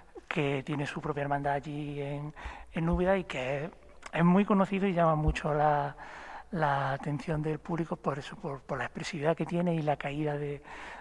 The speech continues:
del cuerpo y, y de todo el conjunto, ¿no? Además, tiene un rostro, mm,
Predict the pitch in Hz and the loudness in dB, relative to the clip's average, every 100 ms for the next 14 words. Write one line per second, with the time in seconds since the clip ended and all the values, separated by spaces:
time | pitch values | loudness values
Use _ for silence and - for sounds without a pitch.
0 | - 170 143 139 135 - 175 175 - 175 | -6 -4 -2 -2 -4 -2 0 0 2 2
1 | 175 185 156 147 143 160 349 320 190 160 | 2 0 -2 -6 -6 -8 -8 -6 -4 -4
2 | 151 147 139 160 156 151 151 - 151 120 | -4 -6 -2 0 0 0 -2 -2 -4 -2
3 | 135 160 180 139 139 147 - - - 180 | -2 -2 -4 -6 -8 -8 -12 -14 -10 -4
4 | 139 131 135 139 - 156 160 151 147 143 | -2 -2 -4 -4 -2 -2 0 0 0 0
5 | 135 131 | -2 -4